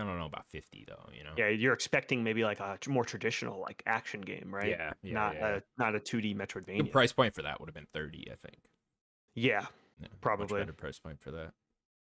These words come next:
Speaker 2: Maybe
Speaker 1: Uh,
Speaker 2: for this too. Maybe this could have been, like, thirty.
Speaker 1: That too, right, yeah. Thirty's a
Speaker 2: Maybe
Speaker 1: much,
Speaker 2: sell better.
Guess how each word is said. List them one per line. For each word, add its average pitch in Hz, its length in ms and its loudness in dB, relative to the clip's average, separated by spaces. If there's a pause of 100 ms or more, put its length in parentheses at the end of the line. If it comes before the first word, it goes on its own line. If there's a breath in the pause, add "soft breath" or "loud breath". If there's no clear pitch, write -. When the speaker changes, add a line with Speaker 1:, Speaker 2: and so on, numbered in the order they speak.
(440)
Speaker 2:
Maybe 120 300 10
Speaker 1:
Uh, - 20 6
Speaker 2:
for 170 120 2
this 180 220 6
too. 156 260 6
Maybe 120 240 4
this 131 160 6
could 135 140 2
have 107 80 2
been, 104 160 0
like, 101 160 -6
thirty. 98 500 -2 (100)
Speaker 1:
That - 200 8
too, 95 240 -4
right, 85 320 2
yeah. 85 180 -6 (120)
Thirty's 113 280 6
a 107 40 4
Speaker 2:
Maybe 110 80 4
Speaker 1:
much, - 100 2
Speaker 2:
sell 104 220 2
better. 113 280 4